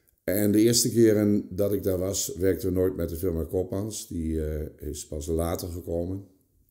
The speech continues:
En door de invloed van de muziek is de hengstekeuring ook veel populairder geworden in de laatste jaren.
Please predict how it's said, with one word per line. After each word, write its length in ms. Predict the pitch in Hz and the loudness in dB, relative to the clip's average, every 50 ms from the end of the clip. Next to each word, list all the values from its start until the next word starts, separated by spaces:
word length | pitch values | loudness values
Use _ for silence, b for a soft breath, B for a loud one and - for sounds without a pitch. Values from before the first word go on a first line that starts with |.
| _ _ _ _ _ _ _ _ _ _ _ - - - | _ _ _ _ _ _ _ _ _ _ _ -20 -12 -8
En 160 | 90 85 85 | -6 -4 -2
door 160 | 90 90 85 | 0 0 0
de 100 | 82 87 | -2 -2
invloed 320 | 85 82 78 87 85 78 | -4 -4 -4 -6 -6 -6
van 160 | - 80 78 78 | -6 -8 -8 -6
de 80 | 76 | -6
muziek 480 | 73 73 71 67 78 82 - - - - b b b b b b b b | -6 -6 -6 -6 -6 -6 -8 -10 -14 -20 b b b b b b b b
is 160 | - - - | -16 -14 -10
de 80 | - 80 | -6 -6
hengstekeuring 560 | 80 80 78 - - 87 87 85 82 82 87 | -4 -4 -4 -6 -6 -4 -2 -2 -2 0 -2
ook 160 | 85 82 - | -4 -6 -6
veel 180 | - 87 85 78 | -8 -8 -8 -8
populairder 540 | 78 - 90 82 - 78 78 78 76 78 73 | -6 -6 -6 -6 -4 -6 -6 -6 -6 -8 -10
geworden 320 | 76 76 73 73 73 76 | -10 -10 -10 -10 -10 -10
in 60 | 73 | -10
de 60 | 73 71 | -10 -10
laatste 360 | 71 71 71 71 - - 92 | -10 -10 -10 -12 -12 -10 -8
jaren. 420 | 80 78 76 76 76 76 76 78 | -8 -8 -8 -10 -10 -12 -14 -16